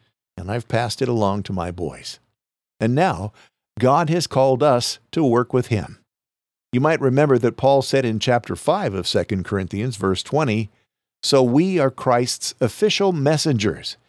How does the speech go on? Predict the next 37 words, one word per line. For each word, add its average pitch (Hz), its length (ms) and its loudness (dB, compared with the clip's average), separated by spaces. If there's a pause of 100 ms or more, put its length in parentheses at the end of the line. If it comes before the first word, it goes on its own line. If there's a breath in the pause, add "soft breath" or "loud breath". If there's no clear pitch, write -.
(300)
It 147 140 4
is 147 260 2
as 127 220 2
if 107 200 0
God 143 360 2
were 131 100 4
making 143 400 -2
his 131 240 -2
appeal 131 640 0
through 147 300 4
us. 131 400 -2 (440)
Here 180 240 4
is 117 120 2
what 123 220 0
Christ 147 400 0
wants 139 320 -2
us 131 200 4
to 139 120 0
beg 139 380 0
you 131 160 2
to 131 100 0
do. 110 400 0 (420)
Come 156 440 2
back 135 320 0
to 139 100 0
God." 120 560 0 (680)
Beloved, 127 520 0
a 131 100 0
messenger 131 640 -2
or 110 320 2
ambassador, 113 880 0
as 104 220 0
it 98 120 -2
says 110 320 0
in 101 140 0
some 104 260 0
translations, 92 840 -4